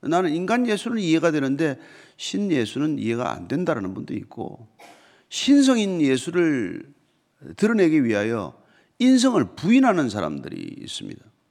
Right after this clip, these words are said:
초대교회부터 그 이단들로 치-, 친 것이죠. 아니, 예수님이 그렇게 십자가에 달릴 리가 있나? 잠시 우리는 환영, 그냥 영상을 보는 거야.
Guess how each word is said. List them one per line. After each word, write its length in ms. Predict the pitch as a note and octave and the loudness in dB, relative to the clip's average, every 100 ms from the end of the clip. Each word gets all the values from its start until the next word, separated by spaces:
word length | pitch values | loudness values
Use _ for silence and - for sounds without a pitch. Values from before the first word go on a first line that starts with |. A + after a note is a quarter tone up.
| - | -10
초대교회부터 640 | F#3 E3 B2 C3+ D3 C#3+ | -4 -2 -2 -2 -4 -2
그 100 | B2 | -2
이단들로 760 | C3 A#2+ D3+ C#3 F3 E3 D3 G2+ | 0 -2 -4 -2 0 0 -4 -4
치-, 280 | - - | -10 -18
친 160 | - G2 | -14 -12
것이죠. 380 | D#2+ - - B2 _ - - _ _ | -12 -14 -20 -20 _ -20 -20 _ _
아니, 400 | - - F2+ B2 | -20 -14 -8 -4
예수님이 460 | G2+ - - A#3 C4+ | -4 -6 -8 -4 -4
그렇게 200 | G#3+ - | -4 -8
십자가에 400 | - - - F#4+ | -10 -8 -8 -8
달릴 320 | - F#2+ A2 | -8 -6 -6
리가 220 | - F2+ | -6 -10
있나? 440 | - B1 C2 B2 A#2 _ _ _ _ _ _ _ - | -10 -14 -16 -18 -20 _ _ _ _ _ _ _ -18
잠시 420 | - G#2+ A2+ D3 | -8 -6 -4 -4
우리는 380 | E3 F#3 D3+ - - | -4 -2 -4 -6 -12
환영, 680 | - C3+ E3 F3 F2 B1+ - _ _ _ _ _ _ _ _ _ _ | -6 0 2 2 0 -10 -20 _ _ _ _ _ _ _ _ _ _
그냥 420 | - F3 G2 D2+ | -2 0 -2 -4
영상을 540 | A#2 C#3 D3+ G#3 D4 A3 | 0 2 2 0 0 -2
보는 260 | G#2+ F2 E2 | -4 -8 -10
거야. 220 | - | -12